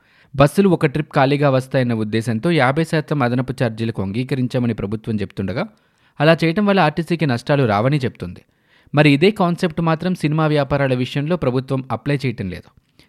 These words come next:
సినిమా ఇండస్ట్రీని దెబ్బ కొట్టడానికి ఈ వ్యవహారం నడుపుతున్నారని కొన్ని వర్గాలు విమర్శలు చేస్తూనే ఉన్నాయి. ఇక పక్కనే ఉన్న తెలంగాణ ప్రభుత్వం టికెట్ రేట్లని పెంచేందుకు అనుమతినిచ్చింది. దీనిపై అనేక మంది సోషల్ మీడియాలో అసంతృప్తి వ్యక్తం చేశారు. తాము సినిమాలకు వెళ్లబోమని ప్రకటించారు.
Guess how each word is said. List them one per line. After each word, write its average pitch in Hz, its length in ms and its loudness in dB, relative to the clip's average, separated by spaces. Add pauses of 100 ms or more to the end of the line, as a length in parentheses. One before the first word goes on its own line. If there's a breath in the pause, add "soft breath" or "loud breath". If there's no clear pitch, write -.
(120)
సినిమా 151 240 2
ఇండస్ట్రీని 135 440 0
దెబ్బ 110 220 0
కొట్టడానికి 117 540 -2
ఈ 131 80 0
వ్యవహారం 113 500 -2
నడుపుతున్నారని 110 680 -4 (420 soft breath)
కొన్ని 165 160 4
వర్గాలు 151 380 2
విమర్శలు 131 480 -2
చేస్తూనే 113 340 -4
ఉన్నాయి. 90 280 -6 (560 soft breath)
ఇక 151 140 2
పక్కనే 175 320 2
ఉన్న 196 140 2
తెలంగాణ 170 440 0
ప్రభుత్వం 160 480 -2
టికెట్ 156 380 -4
రేట్లని 151 360 0
పెంచేందుకు 156 540 0
అనుమతినిచ్చింది. 131 640 -4 (360)
దీనిపై 135 280 2
అనేక 135 320 0
మంది 139 260 0
సోషల్ 131 320 -2
మీడియాలో 123 400 2
అసంతృప్తి 131 520 -2
వ్యక్తం 104 320 -4
చేశారు. 92 340 -8 (420 soft breath)
తాము 123 200 6
సినిమాలకు 131 560 2
వెళ్లబోమని 127 560 2
ప్రకటించారు. 104 680 -8